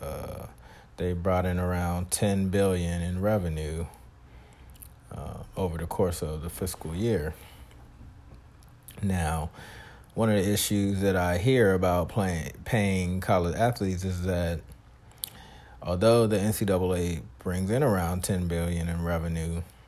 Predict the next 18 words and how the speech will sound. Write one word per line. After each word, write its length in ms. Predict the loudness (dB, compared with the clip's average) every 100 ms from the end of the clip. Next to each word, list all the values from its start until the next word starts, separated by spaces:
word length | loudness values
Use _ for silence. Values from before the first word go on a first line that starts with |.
| -20 -20 -12 -12 -12 -20 -20 -20 -20 -20 -20 -20 -20 -20 -20 -20 -20 -20 -20 -10
um, 400 | -4 -4 -4 -10 -14 -20 -20 -20 -20 -20 -20 -20 -14 -8
depending 360 | 2 4 6
on 120 | 4
the 80 | 2
school, 760 | -2 2 6 6 6 4 0 -6 -20 -20 -20 -20 -20 -20 -20 -20 -20 -20 -14 -2
that 240 | 0 2
revenue 840 | 2 2 2 0 0 -2 -2 -4 -4
can 160 | -4
be 160 | 0 -2
larger 560 | 0 0 0 0 -2 -2
or 180 | -2
smaller, 720 | -4 -2 0 0 -2 -4 -4 -4
uh, 340 | -4 -4 -6
per 240 | -4 0 0
school. 440 | 0 -6 -6 -8
So, 420 | -4 -2 0 0 -4
for 200 | -2 0
instance, 760 | 0 -2 -2 -2 -4 -6 -10